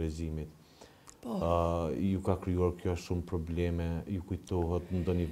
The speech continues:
Speaker 1: veprim, cilët kanë qenë ata?
Speaker 2: Po, unë, e di që ne pas daljes prej burgut, edhe para se të bim burg, ëm, nuk, n-, ndoshta s'kemi qenë, s'kemi ditë hala sa jemi të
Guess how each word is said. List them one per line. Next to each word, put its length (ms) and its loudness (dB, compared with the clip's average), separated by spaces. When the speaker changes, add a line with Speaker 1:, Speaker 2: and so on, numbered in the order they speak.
Speaker 1:
veprim, 420 0
cilët 320 6
kanë 240 2
qenë 240 0
ata? 200 -2
Speaker 2:
Po, 260 10
unë, 640 8
e 160 6
di 200 10
që 180 8
ne 160 12
pas 180 0
daljes 360 12
prej 160 10
burgut, 360 6
edhe 280 10
para 320 10
se 160 4
të 60 8
bim 200 10
burg, 360 8
ëm, 440 8
nuk, 280 10
n-, 240 10
ndoshta 320 8
s'kemi 280 10
qenë, 480 12
s'kemi 540 8
ditë 260 8
hala 320 12
sa 180 10
jemi 220 12
të 100 0